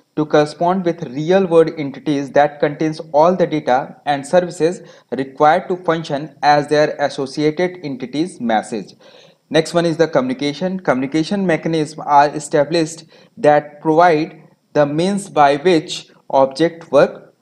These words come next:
together. Last, third one is the method. Method are services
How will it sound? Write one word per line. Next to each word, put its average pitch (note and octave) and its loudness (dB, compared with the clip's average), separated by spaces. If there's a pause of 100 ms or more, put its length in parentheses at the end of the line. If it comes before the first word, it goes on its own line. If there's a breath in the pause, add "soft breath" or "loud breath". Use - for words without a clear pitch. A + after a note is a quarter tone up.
together. A2 -2 (420)
Last, B2 4 (220)
third E3+ 2
one E3 2
is D#3+ -6
the D#3 2
method. F3 0 (140 loud breath)
Method C#3+ -2
are D#3 4
services D3+ -2